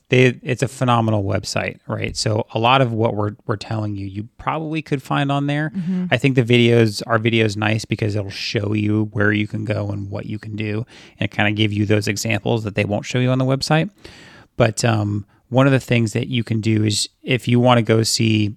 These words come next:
Speaker 1: all the astronauts buried, right, at Arlington National Cemetery, there's a spot on the website where you have that. Now, when you get there, it would be difficult because you'd have to write down the sections and the gravesite numbers and all this stuff.
Speaker 2: Yeah.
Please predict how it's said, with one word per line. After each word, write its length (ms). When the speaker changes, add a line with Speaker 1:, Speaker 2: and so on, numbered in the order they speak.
Speaker 1:
all 120
the 120
astronauts 540
buried, 400
right, 340
at 120
Arlington 360
National 160
Cemetery, 460
there's 200
a 60
spot 420
on 140
the 60
website 420
where 300
you 160
have 280
that. 220
Now, 120
when 140
you 120
get 360
there, 500
it 100
would 120
be 100
difficult 600
because 320
you'd 80
have 140
to 100
write 160
down 160
the 60
sections 520
and 120
the 40
gravesite 400
numbers 320
and 80
all 100
this 100
stuff. 160
Speaker 2:
Yeah. 340